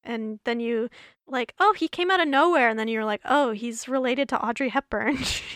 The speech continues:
Of course he has a bunch of money and he's immediately recognizable. Got it, got it.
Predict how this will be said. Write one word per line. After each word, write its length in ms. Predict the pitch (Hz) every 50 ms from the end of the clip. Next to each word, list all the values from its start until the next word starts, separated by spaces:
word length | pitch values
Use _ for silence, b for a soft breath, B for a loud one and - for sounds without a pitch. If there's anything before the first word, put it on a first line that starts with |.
| - _ _ _ _ _ _ _ _ _ _ _ _ _ _ - B 719 698 659 B B
Of 200 | - 349 294 -
course 500 | - - 330 349 392 359 - - - - -
he 160 | - 311 302
has 200 | 254 277 285 269
a 60 | 302
bunch 240 | 254 254 254 247 -
of 80 | 294 262
money 440 | 240 233 262 269 262 247 220 233 -
and 100 | 294 254
he's 220 | 254 262 269 233 277
immediately 540 | 269 247 240 247 254 269 247 - 254 269
recognizable. 840 | 254 226 240 - - 247 233 208 226 262 247 240 220 - - - 226
Got 340 | 214 - 240 233 262 269 240
it, 220 | 220 202 - -
got 240 | - 226 233 240 220
it. 180 | - - -